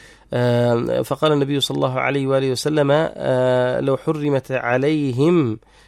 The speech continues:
لتركوها كما تركتم"، يقصد لو حرمت على من قبلكم من الذين ماتوا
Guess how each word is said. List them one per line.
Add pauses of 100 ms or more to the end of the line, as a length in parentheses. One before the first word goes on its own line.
(120)
لتركوها
كما
تركتم"،
يقصد
لو
حرمت
على
من
قبلكم
من
الذين
ماتوا